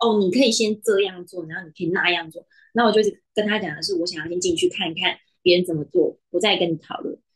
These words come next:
他就会觉得，“你都不听我讲，<laughs> 你为什么不要照我的方式做？”我就说，“我们再这样下去，我们就会吵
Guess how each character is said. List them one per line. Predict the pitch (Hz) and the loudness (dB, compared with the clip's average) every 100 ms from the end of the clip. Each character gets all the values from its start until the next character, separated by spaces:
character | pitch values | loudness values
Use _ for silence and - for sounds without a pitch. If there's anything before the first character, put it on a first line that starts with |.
| _ - | _ -2
他 | 269 | 2
就 | 302 | 4
会 | 285 | 2
觉 | 202 | 0
得 | 170 170 | -4 -6
，“你 | 185 | -4
都 | 262 | -2
不 | 269 | -2
听 | 269 214 | -2 0
我 | 190 165 | -2 -8
讲， | - - | -6 -6
<laughs> | - - - - - - | -4 -6 -10 -14 -14 -6
你 | 269 | -2
为 | 349 | 0
什 | 349 | 0
么 | 269 240 | -2 -6
不 | 254 | -4
要 | 320 320 | -2 -2
照 | 320 269 | -2 -2
我 | 208 | -4
的 | 196 | -6
方 | 247 | -10
式 | 254 226 | -10 -8
做？” | 247 208 - _ _ _ - | -6 -6 -6 _ _ _ -8
我 | |
就 | 190 | -4
说 | 262 233 214 214 - _ _ _ | -2 0 0 -2 -10 _ _ _
，“我 | - | -10
们 | 185 | -4
再 | 220 | -2
这 | 220 | 0
样 | 220 | 0
下 | 214 | 0
去， | 214 | -2
我 | |
们 | 180 160 | -4 -2
就 | |
会 | 165 | -4
吵 | 165 | -6